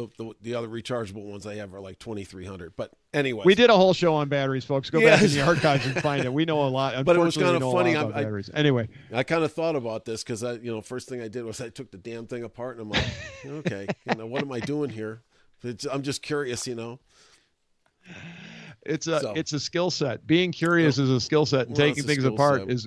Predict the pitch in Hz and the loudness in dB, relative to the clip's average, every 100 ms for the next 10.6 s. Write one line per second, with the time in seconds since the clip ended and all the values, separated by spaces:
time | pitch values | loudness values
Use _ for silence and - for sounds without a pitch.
0 | - 127 117 139 135 131 123 - 139 113 | -4 -2 0 0 2 2 0 0 -2 0
1 | 123 123 - - 196 208 240 - 214 180 | 2 2 0 -2 4 6 6 4 2 2
2 | - 185 165 220 185 165 139 165 151 131 | 0 -2 2 2 2 0 -4 -4 -4 -4
3 | 110 127 127 - - 147 143 180 175 160 | -4 -4 -4 -8 -2 0 2 0 -2 -4
4 | 135 143 131 120 143 117 95 _ _ - | -6 -4 -4 -2 -2 -2 -6 _ _ 0
5 | 165 151 - - _ 175 180 190 - - | 4 4 0 -12 _ 2 4 2 0 -2
6 | 165 151 - 196 202 175 139 123 120 - | -4 -4 0 4 6 6 2 -2 -6 -6
7 | 131 131 113 147 147 135 131 127 113 123 | -4 -4 -2 0 0 0 0 0 0 0
8 | 147 143 131 127 123 117 117 123 123 110 | 2 2 2 0 0 -4 -2 0 0 0
9 | 110 113 117 123 120 117 110 131 120 117 | 0 0 -2 0 0 0 2 4 4 2
10 | 120 123 104 110 117 | 4 4 2 0 -2